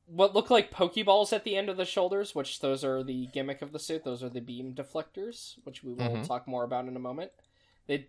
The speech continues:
Speaker 1: they look like sideways Pokeballs to me. Um, uh, you've got, like, a fin on the, uh, back of either shoulder, um, which, God knows what that's for. It's not like this thing is doing high maneuver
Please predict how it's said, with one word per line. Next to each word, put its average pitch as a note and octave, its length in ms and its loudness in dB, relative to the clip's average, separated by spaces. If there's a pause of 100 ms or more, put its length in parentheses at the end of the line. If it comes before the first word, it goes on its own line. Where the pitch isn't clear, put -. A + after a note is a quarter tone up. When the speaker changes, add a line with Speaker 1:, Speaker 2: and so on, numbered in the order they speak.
(120)
Speaker 1:
they C#3+ 100 0
look C3 180 -4
like B2+ 120 -6
sideways A#2+ 420 -4
Pokeballs A#2 600 -10
to C3+ 80 -10
me. C3 200 -12 (680)
Um, B2 540 -4 (1200)
uh, C#3+ 260 8
you've D3+ 180 -2
got, E3+ 240 6
like, D#3+ 200 0
a C#3+ 440 6 (160)
fin G#3 380 2 (160)
on D#3 180 -2
the, C#3+ 220 -2
uh, C3 200 4 (120)
back C3+ 260 0
of D3+ 140 -2 (160)
either C#3 260 -2
shoulder, D#3 440 -4 (500)
um, B2 540 -4 (300)
which, C3 380 -4 (320)
God A3+ 200 12
knows C4 180 10
what F#3 120 2
that's G3+ 220 8
for. D3+ 240 4
It's D3+ 120 -2
not F#3 140 6
like F#3 120 0
this E3 140 -2
thing F#3 120 0
is D3+ 140 -2
doing E3 260 0
high E3 220 2
maneuver D#3 520 0